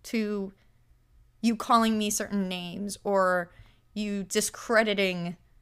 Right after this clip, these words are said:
my worth and my work and every s-, such thing? Like, I'd be pissed too. <laughs> I'd be so mad. So,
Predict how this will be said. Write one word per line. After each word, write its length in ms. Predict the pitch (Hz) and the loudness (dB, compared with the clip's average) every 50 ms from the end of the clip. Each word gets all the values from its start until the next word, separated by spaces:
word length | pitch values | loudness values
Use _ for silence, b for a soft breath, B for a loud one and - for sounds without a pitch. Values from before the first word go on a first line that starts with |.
| _ _ _ _ _ - _ _ _ _ _ _ - - _ - | _ _ _ _ _ -20 _ _ _ _ _ _ -20 -20 _ -10
my 340 | 196 196 196 202 214 202 190 | -6 -4 0 4 4 4 4
worth 520 | 185 175 175 202 202 196 190 175 165 - - | 2 2 4 6 8 8 6 4 2 -4 -6
and 180 | - 185 175 | -4 -4 -2
my 140 | 175 175 170 | 0 0 -2
work 560 | 165 165 170 185 208 190 180 160 - - - - - | -2 0 2 4 6 6 6 4 2 -4 -14 -14 -10
and 760 | 185 175 170 170 170 165 165 160 160 156 160 160 160 160 - - _ _ _ - | -8 -6 -4 -2 -2 -2 -4 -4 -6 -8 -8 -8 -8 -8 -10 -12 _ _ _ 0
every 300 | - 196 196 175 190 185 | 2 2 2 2 0 -2
s-, 320 | 180 - - - - - - - | -2 0 -2 -2 -2 -4 -6 -8
such 720 | - - - - - - - - - 190 165 160 - - | -10 -10 -8 -8 -8 -8 -6 -2 0 0 0 0 -2 -4
thing? 400 | - - - - - - 180 175 - _ _ _ _ _ _ _ _ _ - | -4 -6 -8 -10 -14 -14 -14 -14 -16 _ _ _ _ _ _ _ _ _ -4
Like, 160 | 180 214 - - | -2 -2 0 2
I'd 200 | - 214 262 254 | 2 2 4 4
be 140 | 302 320 - | 2 2 2
pissed 420 | - - 240 247 262 - - - | 2 2 2 2 2 0 -4 -6
too. 400 | - - 247 247 185 - - - - 370 - - - - | -2 -2 0 0 -2 -4 -8 -8 -8 -8 -8 -8 -12 -20
<laughs> 320 | - - - - - - | -20 -20 -20 -14 -8 -6
I'd 140 | 220 247 - | -4 -4 -2
be 100 | 277 208 | -4 -4
so 440 | 226 - - - - 214 214 226 226 | -4 -4 -4 -4 -2 -2 -2 -2 -2
mad. 380 | 190 180 - - - - - - - - - - - _ _ - - - - - B B B B B B B B B B B B B B B B B B _ | -2 -4 -6 -10 -12 -14 -16 -18 -20 -20 -20 -20 -20 _ _ -20 -20 -20 -20 -20 B B B B B B B B B B B B B B B B B B _
So, 500 | - - 226 208 202 196 196 196 202 | 2 6 8 8 8 8 8 6 2